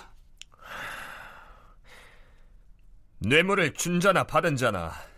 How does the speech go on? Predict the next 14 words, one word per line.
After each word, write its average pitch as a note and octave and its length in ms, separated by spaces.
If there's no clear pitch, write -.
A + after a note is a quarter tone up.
그 A2+ 220
죄는 A#2 420
모두 F#2 340
똑같다. - 640
그러나, F2 540
음, D#2 320
명부에 G2 500
나타난 G2 500
뇌물수수자 G#2 640
명단 G2+ 380
중에서 G#2 640
윤참판과 C3 760
이참판은 B2+ 640
재상이니 C3+ 640